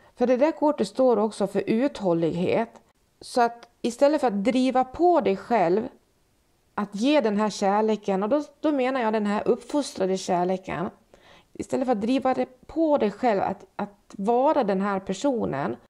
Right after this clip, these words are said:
så ha tålamod med dig själv. Låt dig vila. Du behöver inte försvara dig. Försök att hitta balansen, och du behöver inte välja mellan två vägar.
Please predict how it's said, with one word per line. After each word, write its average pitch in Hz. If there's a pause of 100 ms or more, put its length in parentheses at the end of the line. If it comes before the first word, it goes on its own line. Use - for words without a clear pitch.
(120)
så 285
ha 339
tålamod 262
med 170
dig 170
själv. 180 (380)
Låt 349
dig 208
vila. 196 (520)
Du 247
behöver 311
inte 214
försvara 185
dig. 107 (540)
Försök 359
att 277
hitta 247
balansen, 190
och 220
du 254
behöver 294
inte 247
välja 233
mellan 208
två 196
vägar. 175